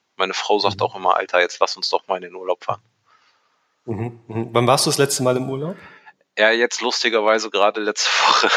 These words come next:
Speaker 1: Aber der ist so ein bisschen aus privaten Gründen dann ins Wasser gefallen.
Speaker 2: Okay. Okay, und davor, wann warst du das letzte Mal davor in dem Urlaub?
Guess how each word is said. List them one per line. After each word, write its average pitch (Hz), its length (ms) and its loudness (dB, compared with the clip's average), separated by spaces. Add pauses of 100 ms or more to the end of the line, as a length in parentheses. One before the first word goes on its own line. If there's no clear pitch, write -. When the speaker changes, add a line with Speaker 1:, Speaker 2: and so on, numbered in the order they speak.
(680)
Speaker 1:
Aber 101 200 0
der 98 160 4
ist - 140 0
so 104 80 0
ein 101 120 -6
bisschen 98 360 0
aus 95 180 -2
privaten 95 480 2
Gründen 90 680 -6
dann 87 420 -8 (460)
ins - 180 -6
Wasser 95 260 4
gefallen. 85 360 0
Speaker 2:
Okay. 147 260 -14 (880)
Okay, 131 180 -4
und 131 160 -2
davor, 139 580 4
wann 135 140 4
warst 135 180 2
du 127 60 -2
das 117 180 -2
letzte 131 320 -4
Mal 123 140 -2
davor 127 340 -2
in 151 60 -2
dem 160 180 -4
Urlaub? 170 300 -6